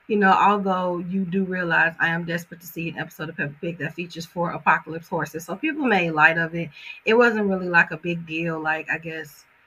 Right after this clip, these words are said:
some people thought that it was gonna be. Um, and so, yeah, it wasn't too much sarcasm. Oh, yeah, I want to talk about that. Rest in peace, the Queen. Twitter has been really rude, you know, to the Queen passing away. And I'm just like, she's a person.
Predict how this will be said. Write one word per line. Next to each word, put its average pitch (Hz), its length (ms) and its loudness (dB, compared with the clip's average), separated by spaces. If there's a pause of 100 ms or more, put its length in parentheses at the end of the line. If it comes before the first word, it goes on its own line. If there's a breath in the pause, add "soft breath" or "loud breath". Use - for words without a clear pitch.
(500)
some 175 240 -2
people 175 280 -4
thought 147 420 0
that 160 100 -2
it 160 120 -6
was 156 100 -12
gonna 156 240 -10
be. 156 460 -10 (680)
Um, 160 840 2 (500)
and 185 160 -2
so, 170 440 2
yeah, 190 300 4
it 190 140 0
wasn't 233 360 2
too 233 100 -2
much 190 200 2
sarcasm. 170 840 0
Oh, 202 160 2
yeah, 185 240 0
I 180 40 -2
want 185 200 -2
to - 80 -16
talk 156 240 -2
about 165 340 -4
that. 160 180 -4
Rest 165 280 -2
in 170 60 -6
peace, 170 240 -8
the - 100 -20
Queen. 165 500 -2 (340 loud breath)
Twitter 247 300 8
has 196 140 2
been 165 260 -4
really 180 280 -2
rude, 180 580 -4 (460 soft breath)
you 208 120 4
know, 170 360 6
to 180 180 0
the 170 80 -4
Queen 175 300 0
passing 165 360 6
away. 165 260 -2
And 160 80 -4
I'm 165 140 0
just 165 220 -12
like, 143 180 -2
she's 180 200 -4
a 170 40 -6
person. - 560 2